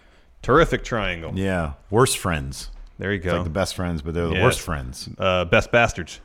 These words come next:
Speaker 2: Yeah. Um, best bastards. That's good. Bastard Triangle. Um,
Speaker 1: Death Bastards.
Speaker 2: Death Bastards. That's actually a really good one. Hold on. Crap. I had a really good one. A really good bad
Speaker 1: I'm trying to think
Speaker 2: one.
Speaker 1: of some more shapes.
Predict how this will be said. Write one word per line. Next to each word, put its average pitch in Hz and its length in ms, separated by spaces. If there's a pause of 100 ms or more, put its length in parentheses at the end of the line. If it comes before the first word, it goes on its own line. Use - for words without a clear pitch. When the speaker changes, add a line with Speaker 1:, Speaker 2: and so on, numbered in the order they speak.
(240)
Speaker 2:
Yeah. 90 400 (580)
Um, 87 760
best 85 260
bastards. 92 480
That's 92 180
good. 82 360
Bastard 95 360
Triangle. 85 600 (680)
Um, 76 1200 (400)
Speaker 1:
Death 107 200
Bastards. 85 480 (220)
Speaker 2:
Death 98 240
Bastards. 90 460
That's 98 160
actually 87 220
a - 20
really 80 160
good 85 180
one. 78 380
Hold 113 180
on. 80 120
Crap. - 260
I 87 40
had 82 120
a - 40
really 80 200
good 76 180
one. 71 340
A 87 80
really 82 200
good 71 160
bad - 120
Speaker 1:
I'm 69 40
trying 110 120
to - 40
think 104 100
Speaker 2:
one. 92 40
Speaker 1:
of - 40
some 95 120
more 87 120
shapes. - 520